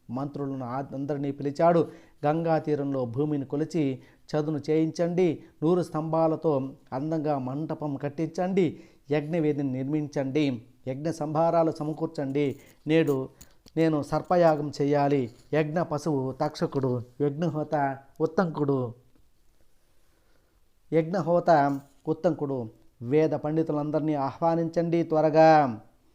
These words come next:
రాజాజ్ఞ మేరకు అన్ని ఏర్పాట్లయ్యాయి. సర్పహవనం మొదలయ్యింది. తక్షకుడు భయపడ్డాడు.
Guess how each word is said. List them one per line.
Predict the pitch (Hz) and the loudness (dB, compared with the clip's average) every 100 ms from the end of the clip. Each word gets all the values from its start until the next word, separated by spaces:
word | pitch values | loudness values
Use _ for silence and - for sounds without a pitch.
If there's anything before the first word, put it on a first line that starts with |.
| _ _ _ _ _ _ _ _ _ - _ _ _ - 135 | _ _ _ _ _ _ _ _ _ -20 _ _ _ -10 -2
రాజాజ్ఞ | 147 190 233 220 196 | 6 6 8 6 4
మేరకు | 208 196 190 | 2 2 2
అన్ని | 170 180 | 2 4
ఏర్పాట్లయ్యాయి. | 165 170 180 175 175 165 156 156 151 123 107 _ | 2 4 0 0 2 4 4 4 2 0 -6 _
సర్పహవనం | - 170 160 151 165 165 | 0 0 2 0 2 0
మొదలయ్యింది. | 160 175 180 180 185 165 - - - | 0 2 4 4 4 2 2 -12 -2
తక్షకుడు | 165 165 185 180 | -2 0 -2 0
భయపడ్డాడు. | 147 147 165 160 139 147 143 139 | 0 0 2 0 2 0 2 -2